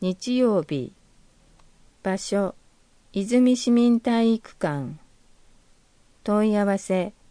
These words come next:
立川市ダンススポーツ連盟、北川さん。電話、零九零四六七五の二三八零。国営昭和記念公園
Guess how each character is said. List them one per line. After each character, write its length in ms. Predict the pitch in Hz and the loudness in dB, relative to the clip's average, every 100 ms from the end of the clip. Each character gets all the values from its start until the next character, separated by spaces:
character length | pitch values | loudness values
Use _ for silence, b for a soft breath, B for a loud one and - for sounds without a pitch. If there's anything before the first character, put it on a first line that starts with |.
| _ _ - | _ _ -8
立 280 | 190 - | -6 -6
川 260 | - 247 247 | 0 2 2
市 180 | 247 180 | 0 -2
ダ 160 | 190 | 0
ン 80 | 220 | 0
ス 140 | 240 233 | -2 -6
ス 160 | - | -8
ポ 240 | - 226 220 | -4 0 0
ー 40 | |
ツ 160 | - 214 | -2 -2
連 280 | 214 190 165 | 0 0 -2
盟、 380 | 143 123 147 - _ _ _ | -4 -6 -10 -18 _ _ _
北 300 | - - 196 | -14 -4 -2
川 280 | 190 180 180 | -2 -2 -4
さ 280 | - 160 156 | -6 -8 -8
ん。 160 | 147 - _ _ _ _ _ _ _ _ _ _ - | -8 -12 _ _ _ _ _ _ _ _ _ _ -4
電 320 | 196 190 190 | -2 0 0
話、 240 | 180 180 - _ _ | -2 -4 -8 _ _
零 260 | 214 233 247 | -2 2 0
九 340 | - 254 226 | 0 0 0
零 380 | 175 165 139 135 _ _ _ | 0 -2 -4 -8 _ _ _
四 320 | 220 220 240 247 | -2 2 4 2
六 260 | 247 196 | 0 -2
七 360 | 180 175 196 196 | -2 0 0 0
五 280 | 202 185 165 | 0 0 -2
の 300 | 139 127 - _ | -4 -6 -10 _
二 240 | 202 233 240 | 0 0 0
三 320 | - 233 175 | 0 0 -2
八 400 | 151 143 - 185 | -6 -10 -6 -2
零。 400 | 175 156 123 - _ _ _ _ _ _ _ _ _ _ _ _ _ _ _ _ _ _ _ _ _ _ _ _ _ _ _ _ - _ - | -2 -2 -6 -10 _ _ _ _ _ _ _ _ _ _ _ _ _ _ _ _ _ _ _ _ _ _ _ _ _ _ _ _ -20 _ -8
国 360 | 202 - 254 262 | -8 -2 2 4
営 180 | 269 | 4
昭 300 | 269 262 262 | 2 2 2
和 140 | 254 254 | 2 0
記 140 | 262 | 0
念 260 | 247 247 247 | 2 2 0
公 340 | 254 240 214 | 0 0 2
園 300 | 190 160 151 | 0 -2 -6